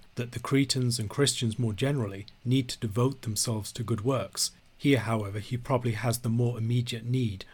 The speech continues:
of the travelling ministers in view. He closes the epistle, as he usually does, with final greetings. Such exchanges of greetings, not just between Paul and Titus, but between their respective communities,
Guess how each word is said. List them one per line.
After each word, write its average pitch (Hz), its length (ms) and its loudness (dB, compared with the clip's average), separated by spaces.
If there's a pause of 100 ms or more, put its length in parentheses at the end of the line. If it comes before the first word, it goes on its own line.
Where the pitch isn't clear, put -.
(140)
of 110 120 -8
the 123 60 0
travelling 117 480 0
ministers 123 480 0
in 107 120 -2
view. 101 360 -2 (360)
He 117 120 -6
closes 123 440 0
the 127 120 2
epistle, 117 480 0
as 120 140 -4
he 120 80 -4
usually 123 420 0
does, 101 380 -2 (100)
with 110 140 -6
final 123 420 0
greetings. 117 640 0 (400)
Such - 320 -4
exchanges 131 640 2
of 110 120 -6
greetings, 120 640 0 (140)
not 127 280 0
just 123 280 0
between 113 380 -2
Paul 120 480 2
and 113 180 -4
Titus, - 600 -2 (280)
but 117 200 -4
between 123 380 4
their 107 160 0
respective 120 640 -2
communities, 123 720 0